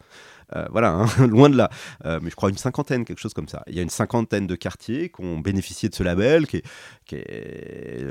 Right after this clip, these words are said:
un label du patrimoine historique, alors qu'il n'y a pas le même degré de proté-, qui est pas un label très protecteur, et ça n'empêche pas que certains de ces quartiers qui, labellisés par le ministère de la Culture patrimoine historique, euh, font l'objet aujourd'hui de, de, de, d'opérations de démolition, hein. Bon, il y a une sorte de lutte aussi au sommet de l'État, euh,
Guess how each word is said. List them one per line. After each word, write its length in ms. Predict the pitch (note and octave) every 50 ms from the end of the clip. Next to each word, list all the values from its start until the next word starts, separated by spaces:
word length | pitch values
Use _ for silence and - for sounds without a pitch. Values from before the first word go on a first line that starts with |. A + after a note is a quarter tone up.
| A1 G1+ - - -
un 40 | -
label 220 | E2+ D#2+ F#2 A#2 C3
du 80 | G2
patrimoine 340 | - G#2 - - A2+ A2+ C3
historique, 320 | C#3 - - C#3+ D#3 C#3 -
alors 160 | E2 D#2 -
qu'il 100 | - F2+
n'y 80 | -
a 60 | - - -
pas 80 | - F2+
le 60 | F2+
même 180 | F#2+ G2 G2 F#2+
degré 320 | F#2 C3+ B2+ A#2+ A#2+ C#3
de 60 | -
proté-, 360 | - - A#2+ G#2 - - -
qui 120 | - - -
est 20 |
pas 120 | - A2 A2
un 40 |
label 240 | G#2+ A2 F#2+ A#2 A2
très 220 | - - - - C#3+
protecteur, 720 | - - C3+ - B2 - - A#2+ A2+ B2+ D#3+ E3+ - -
et 20 |
ça 140 | F#2+ - -
n'empêche 260 | G#2 - A#2+ A2 -
pas 140 | - - A2+
que 80 | - -
certains 240 | G2+ F2+ - A2+ A2
de 60 | -
ces 100 | - G2+
quartiers 420 | - G#2+ G2 - - A#2 A2+ G2+ - _
qui, 140 | - A2 G#2
labellisés 560 | G#2+ A2+ C3+ D3 C#3+ D3 C#3 C#3 C3 A#2+ C3+
par 80 | - A#2+
le 60 | A2+
ministère 320 | A2+ G#2+ - - A2+ G#2
de 80 | F#2 G2
la 180 | G2 G2 F#2 F#2
Culture 340 | - - F#2+ E2+ - G#2 F#2+ - - - - _
patrimoine 500 | - D3+ D3+ - - C#3 A#2+ A#2+ A#2 A2+
historique, 600 | G#2+ G2+ - - G#2 G2+ G2 G2+ G2+ G2 - - - - - - - - -
euh, 240 | F2+ F2+ F2 F2 F2+
font 220 | - - - B2+
l'objet 280 | A#2 A2+ G#2 F#2+ G2+ A2+
aujourd'hui 600 | A2+ - C#3 A#2+ A2 A#2 G#2+ G#2 G#2+ A2+ B2+ C3
de, 280 | G#2 F2+ D#2+ D#2 D#2+ D#2+
de, 380 | C#2+ D#2+ D#2 D2 D#2 C#2+ D2 -
de, 440 | D2+ D2 C#2+ C2+ C2+ C2 C2+ C2
d'opérations 480 | C2 C#2 G2 F#2 - F#2 F#2 - - G#2+
de 40 | G2+
démolition, 560 | F2 E2+ F2+ F#2 E2+ - - G#2+ A#2+ C#3 - -
hein. 140 | - G#2+ A#2+
Bon, 100 | A2+ - -
il 60 | D2+
y 40 | D#2+
a 20 |
une 80 | F2 -
sorte 180 | - A2+ G2
de 80 | F#2 A2
lutte 300 | A2 C3 F#3+ A3 - -
aussi 240 | A2+ G2 - - D#3
au 80 | C3+
sommet 280 | - - C3 A2 A2+ A#2
de 60 | G#2
l'État, 460 | G2 F#2+ - - F2 - D2+ E2+ E3+
euh, 180 | C3+ F#2 F2 D#2